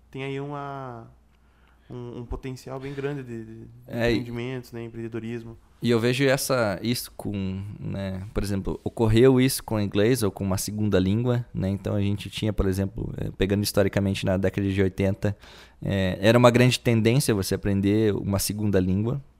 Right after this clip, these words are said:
Speaker 2: né? Mas, é, todo mundo via a importância disso, mas eram poucos que estavam di-, dispostos a investir ou estavam de fato fazendo isso. E aí na década de noventa, né, anos dois mil, a gente tem uma, uma grande virada, digamos assim.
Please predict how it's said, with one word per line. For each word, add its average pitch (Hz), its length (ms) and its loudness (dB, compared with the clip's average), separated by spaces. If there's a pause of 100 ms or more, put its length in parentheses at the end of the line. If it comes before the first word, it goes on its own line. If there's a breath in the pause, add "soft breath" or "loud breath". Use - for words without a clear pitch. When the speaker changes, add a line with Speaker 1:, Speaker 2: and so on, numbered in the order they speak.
(240)
Speaker 2:
né? 107 220 -6 (420 loud breath)
Mas, 104 440 -2
é, 92 180 4
todo 113 240 2
mundo 120 180 4
via 113 300 4
a 123 40 6
importância 104 500 0
disso, 104 320 -2
mas 104 200 2
eram 101 240 2
poucos - 360 0
que - 80 -8
estavam 98 560 0
di-, 95 400 -4
dispostos 101 640 2
a 95 40 4
investir 110 600 2
ou 101 60 6
estavam 95 280 0
de - 120 -4
fato - 340 0
fazendo 101 500 2
isso. - 320 -2 (600 loud breath)
E 110 100 4
aí 110 160 6
na 123 160 4
década 113 300 4
de 110 80 2
noventa, 104 760 2
né, 98 180 0
anos 104 280 2
dois 101 200 4
mil, 104 200 4
a 120 60 6
gente 113 240 -2
tem 110 100 0
uma, 107 340 2
uma 98 200 -4
grande 104 480 2
virada, 113 640 8
digamos 101 360 0
assim. 110 360 -2